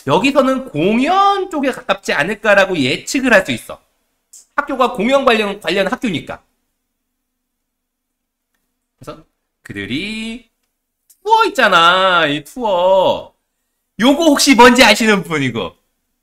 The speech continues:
음악계에서, 공연계에서 투어. 라 그러면 진짜 여행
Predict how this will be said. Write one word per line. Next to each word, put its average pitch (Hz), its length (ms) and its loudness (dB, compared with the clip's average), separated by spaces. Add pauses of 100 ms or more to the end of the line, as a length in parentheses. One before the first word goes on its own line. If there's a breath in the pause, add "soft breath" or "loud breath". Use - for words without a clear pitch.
(1000)
음악계에서, 165 1040 2 (540)
공연계에서 202 720 4
투어. - 400 -2 (3000)
라 262 200 0
그러면 254 380 4
진짜 240 320 2 (120)
여행 175 360 4